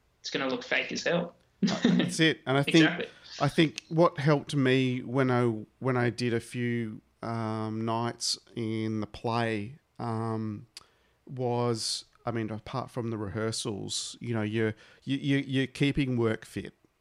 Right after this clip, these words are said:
Speaker 2: You know, you're used, you're auditioning, you're constantly looking at scripts, you're constantly analysing scripts. Um, it just helps then,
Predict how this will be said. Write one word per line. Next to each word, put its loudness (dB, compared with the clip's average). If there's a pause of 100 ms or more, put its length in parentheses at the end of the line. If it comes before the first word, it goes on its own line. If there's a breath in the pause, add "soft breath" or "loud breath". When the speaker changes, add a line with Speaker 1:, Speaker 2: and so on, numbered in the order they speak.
(140)
Speaker 2:
You -4
know, -2
you're -4
used, -6
you're -2
auditioning, 0
you're -4 (140)
constantly -2
looking -6
at -10
scripts, -6
you're -10
constantly -4 (280 loud breath)
analysing -2
scripts. -6 (480 loud breath)
Um, -2 (320)
it -6
just -2
helps -2
then, -2